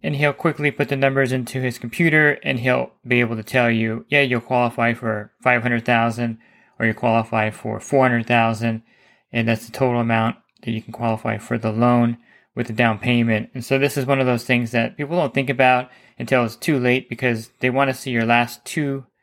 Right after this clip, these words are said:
years of taxes. And if one year you reported really low, and I'm talking about your net, so they don't look at the gross.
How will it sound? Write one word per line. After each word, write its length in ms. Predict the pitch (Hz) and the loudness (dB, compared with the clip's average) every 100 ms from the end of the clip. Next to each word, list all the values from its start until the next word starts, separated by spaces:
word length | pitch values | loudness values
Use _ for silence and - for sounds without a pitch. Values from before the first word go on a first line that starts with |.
| _ | _
years 380 | 135 135 135 120 | -4 0 2 0
of 140 | 110 | -6
taxes. 680 | - 131 120 - 139 139 - _ _ _ _ | -2 0 0 -2 -2 -2 -6 _ _ _ _
And 140 | 123 123 | -4 -2
if 240 | 120 - | -4 -2
one 220 | 135 135 | 0 0
year 220 | 131 127 | 2 0
you 200 | 127 120 | 2 0
reported 460 | 117 117 - 127 120 | -2 -4 -2 -2 -2
really 260 | 117 120 117 | -2 -2 -2
low, 400 | 117 117 123 123 _ _ _ | 0 0 0 -4 _ _ _
and 80 | 170 | -2
I'm 60 | 165 | 0
talking 380 | 185 180 180 | -2 -2 -4
about 380 | 127 123 120 - | -2 2 2 2
your 180 | 120 117 | -2 -4
net, 440 | 117 123 117 113 - | 0 2 2 0 -6
so 160 | - | -4
they 100 | 131 | 0
don't 160 | 156 143 | 0 2
look 200 | 147 147 | 0 0
at 400 | 143 123 110 - | 2 2 0 -4
the 80 | 120 | -6
gross. 580 | 113 120 123 131 - | -2 2 2 2 -4